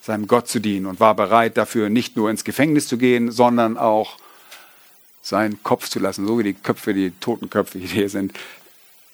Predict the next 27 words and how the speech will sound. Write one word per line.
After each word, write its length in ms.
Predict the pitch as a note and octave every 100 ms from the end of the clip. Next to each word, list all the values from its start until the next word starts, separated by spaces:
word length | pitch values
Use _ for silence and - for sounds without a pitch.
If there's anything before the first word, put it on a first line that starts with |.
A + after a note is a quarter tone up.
| _ -
Er 400 | A#2 A2 G#2+ - _ _ _ _ _ _
war 180 | A2 G#2+
bereit, 440 | G2+ F#2 G#2 G#2
sein 200 | - G2
Leben 300 | F#2+ G#2 G2
zu 140 | - G#2
geben. 280 | G2 F2 F2+
Das, 260 | B2 -
was 180 | A2 -
du 580 | G#2+ A2+ B2 D#3 D3+ D3 - -
vorhin 500 | C3+ G#2+ D#3 D3+ C#3+
mitgesungen 540 | E3 - B2 B2+ G#2+
hast, 100 | G2
„Hier, 180 | A#2+ D3+ - -
ich 160 | G#2+
gebe 160 | C#3 C3+
dir 120 | B2+
mein 180 | A#2+ A#2+
Leben, 260 | A2 F#2+
nimm 140 | G#2+ C3
mein 200 | B2+ B2
Leben, 380 | A2 G2+ G2 F2+
Herr.“ 300 | G2+ F#2+ F#2 - - - - _ _ _ - _
Bist 200 | - -
du 80 | E3+
bereit 360 | E3 G#2+ A2+ C#3
dafür? 340 | C3 D3 B3